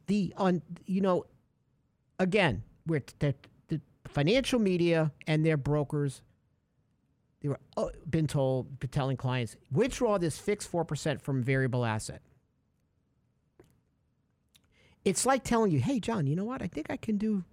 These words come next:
I can, think I can mix oil and water." This is what I call the uncertainty meets uncertainty variable, not the four percent rule.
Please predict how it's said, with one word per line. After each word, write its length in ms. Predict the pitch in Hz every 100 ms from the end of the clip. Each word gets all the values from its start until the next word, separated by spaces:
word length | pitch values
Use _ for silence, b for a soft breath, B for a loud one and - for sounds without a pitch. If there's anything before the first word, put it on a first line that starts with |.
| -
I 80 | 220
can, 140 | -
think 180 | - -
I 60 | 311
can 260 | - 175
mix 240 | 233 - -
oil 220 | 135 113
and 120 | 107
water." 400 | 101 92 87 - _ _ _ _ _ b b b
This 180 | - 233
is 140 | 247 208
what 100 | 190
I 60 |
call 220 | - 170
the 140 | 147 139
uncertainty 760 | 143 135 - 202 202 170 - 139
meets 300 | 131 131 - -
uncertainty 960 | 135 - - 165 151 120 - 107 98 _ _ _ _ _ -
variable, 600 | 131 131 110 95 82 65 - _ _ -
not 240 | 156 147 -
the 80 |
four 240 | 131 139 120
percent 460 | - 101 - 113
rule. 200 | 127 98